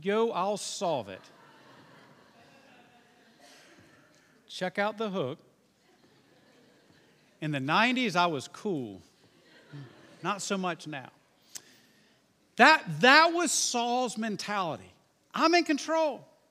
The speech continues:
I can manage. I don't need the Lord or anybody else."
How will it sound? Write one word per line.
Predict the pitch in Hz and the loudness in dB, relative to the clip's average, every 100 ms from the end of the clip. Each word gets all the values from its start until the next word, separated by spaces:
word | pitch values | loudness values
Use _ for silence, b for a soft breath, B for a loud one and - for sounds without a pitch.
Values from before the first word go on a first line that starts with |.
| _ | _
I | 196 285 | 4 4
can | - 311 262 | 4 0 0
manage. | 269 247 180 127 | 0 0 -4 -8
I | 180 285 | -4 -2
don't | 320 302 | -2 -2
need | 302 | -4
the | 262 | -4
Lord | 208 220 254 277 262 254 | -8 -8 -6 -4 -4 -6
or | - 208 | -12 -16
anybody | 240 254 262 240 220 185 | -12 -10 -8 -8 -10 -10
else." | 180 165 113 - - | -10 -12 -14 -18 -18